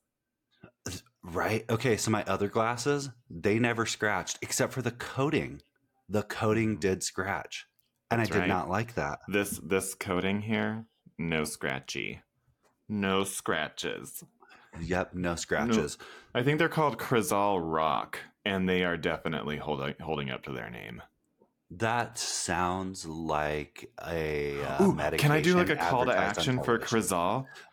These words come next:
Speaker 2: Okay,
Speaker 1: Oh,
Speaker 2: Crizal, please,
Speaker 1: sure.
Speaker 2: uh, sponsor the show so I can get free lenses,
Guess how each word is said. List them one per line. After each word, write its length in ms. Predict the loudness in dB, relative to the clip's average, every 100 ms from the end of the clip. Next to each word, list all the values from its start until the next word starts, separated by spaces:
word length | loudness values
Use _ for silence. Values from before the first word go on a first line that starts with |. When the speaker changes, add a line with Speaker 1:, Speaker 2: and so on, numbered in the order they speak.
| 0
Speaker 2:
Okay, 200 | 4 4
Speaker 1:
Oh, 20 |
Speaker 2:
Crizal, 580 | 4 2 2 2 0 -2 -14 -8
please, 180 | 0 4 6 6 4
Speaker 1:
sure. 20 | -2 _ _
Speaker 2:
uh, 400 | 0 2 2 0
sponsor 560 | -2 -4 0 0 2 0
the 80 | 0
show 460 | 0 2 4 2
so 180 | 2 -2
I 60 | -2
can 140 | -2
get 180 | -4 -6
free 340 | -6 -2 0
lenses, 800 | 0 -2 -2 -4 -8 -10 -14 -18